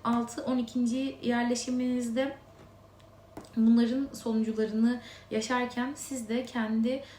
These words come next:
çalışma hayatı-, hayatınızda, çalışma rutinlerinizde bir nihayete, e, bir noktalama olabilir, emeklilik olabilir, e, yıl-, çok uzun yıllardır çalıştığınız işi değiştirmek olabilir. E,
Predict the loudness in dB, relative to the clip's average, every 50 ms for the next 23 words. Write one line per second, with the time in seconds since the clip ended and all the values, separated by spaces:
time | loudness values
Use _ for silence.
0 | -16 -12 -6 -2 -2 -2 -2 -2 -2 -2 -2 -2 0 0 0 -2 -2 -6 -8 -8
1 | -8 -6 -6 -6 -4 -4 -4 -6 -6 -6 -6 -6 -6 -6 -6 -6 -4 -4 -4 -4
2 | -2 0 0 0 0 0 -2 -4 -4 -4 -4 -6 -4 -4 -4 -4 -4 -4 -2 0
3 | 2 4 4 4 2 0 -4 -4 -4 -8 -8 -6 -6 -6 -6 -6 -10 -12 -18 -20
4 | -20 -20 -12 -6 -4 -2 -2 -2 -2 0 0 0 2 0 0 -2 -4 -4 -2 -2
5 | 0 0 2 0 0 0 -2 -4 -4 -4 -4 -4 -6 -6 -8 -8 -8 -6 -6 -6
6 | -6 -6 -6 -10 -12 -12 -10 -8 -8 -6 -6 -6 -8 -8 -8 -8 -8 -6 -6 -6
7 | -6 -8 -10 -14 -16 -20 -20 -18 -16 -12 -8 -6 -4 -2 -2 -4 -4 -6 -8 -8
8 | -10 -12 -8 -8 -8 -8 -8 -8 -6 -4 -4 -4 -4 -4 -6 -4 -4 -4 -6 -6
9 | -6 -8 -10 -10 -12 -16 -20 -20 -20 -20 -20 -18 -8 -2 0 2 2 2 0 -2
10 | -4 -2 -2 -2 -2 -4 -6 -6 -4 -4 -4 -2 -2 -4 -4 -6 -10 -12 -10 -8
11 | -8 -8 -8 -8 -8 -6 -6 -6 -6 -6 -8 -8 -8 -8 -8 -8 -10 -12 -16 -20
12 | -20 -20 -20 -20 -20 -20 -20 -20 -20 -20 -20 -20 -20 -20 -20 -20 -20 -20 -20 -20
13 | -18 -10 -6 -6 -4 -2 -2 0 0 0 -2